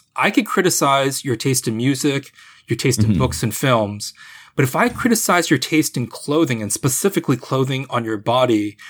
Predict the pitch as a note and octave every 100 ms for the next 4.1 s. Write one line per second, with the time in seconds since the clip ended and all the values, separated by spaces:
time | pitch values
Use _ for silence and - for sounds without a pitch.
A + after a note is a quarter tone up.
0 | - - F3+ F3+ A#2+ A2 A#2 A#2 A#2+ A2+
1 | - A#2 - - G2 - A#2 G2+ G2+ -
2 | - - - - - C#3 A#2 F3 A3+ F3
3 | E3 E3+ F3+ F3 F3 - D#3+ D#3 B2+ A#2+
4 | -